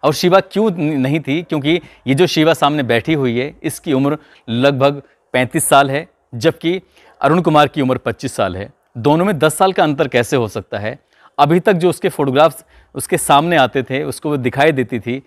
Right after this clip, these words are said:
दरअसल वो फोटोग्राफ्स उसके असली नहीं थे,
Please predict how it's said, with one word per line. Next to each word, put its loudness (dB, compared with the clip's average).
दरअसल -4
वो -2
फोटोग्राफ्स 0
उसके -8
असली -2
नहीं -2
थे, -8